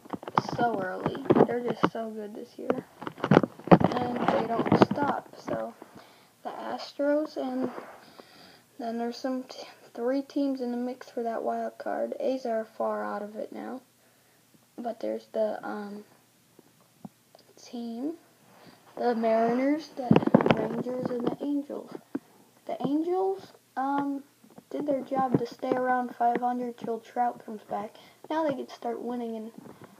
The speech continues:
push into that wild card spot. The Mariners, I don't think, but who knows? Rangers, I thought they would be better, but they haven't.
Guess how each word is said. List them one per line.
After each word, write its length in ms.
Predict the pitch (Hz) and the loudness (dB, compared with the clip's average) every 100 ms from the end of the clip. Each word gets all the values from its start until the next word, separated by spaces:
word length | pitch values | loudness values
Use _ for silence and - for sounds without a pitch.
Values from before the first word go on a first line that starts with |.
| - - | -20 -6
push 260 | - 240 254 | 0 0 0
into 220 | 247 233 | 2 2
that 240 | 226 220 | 2 0
wild 400 | 226 233 233 226 | 2 2 2 -2
card 340 | - 208 214 247 - - | -6 -8 -8 -8 -12 -20
spot. 400 | - - 220 240 - - - - - - _ - - | -16 -6 -6 -6 -10 -14 -20 -20 -18 -20 _ -12 -2
The 220 | 226 220 | 0 0
Mariners, 680 | 226 262 320 370 381 381 370 | -2 0 2 2 2 0 -2
I 180 | 302 285 | 0 0
don't 260 | 277 233 240 | 0 -2 0
think, 380 | 294 254 285 - - | 0 0 -6 -12 -4
but 260 | 226 226 196 - - - - - - - | 0 0 0 -10 -16 -16 -14 -14 -14 -2
who 160 | 285 | 0
knows? 460 | 247 208 - - - - _ _ - - - - - | 0 -4 -8 -10 -14 -20 _ _ -20 -20 -20 -16 -6
Rangers, 640 | 247 285 339 370 381 370 - 659 | 0 0 2 2 4 2 -2 -4
I 260 | 254 311 427 - | 2 2 2 0
thought 320 | 370 403 - - | 0 0 -2 2
they 80 | 294 | 4
would 280 | 294 277 - - - _ - - - _ _ _ _ _ _ _ _ _ - - _ _ _ _ | 4 0 -6 -10 -14 _ -20 -16 -18 _ _ _ _ _ _ _ _ _ -12 -12 _ _ _ _
be 120 | 285 269 | -6 -4
better, 400 | 262 277 247 247 | -2 -2 -2 -4
but 260 | 185 - - | -6 -6 -6
they 140 | 262 311 | -4 -2
haven't. 420 | 427 453 359 202 | 2 2 2 0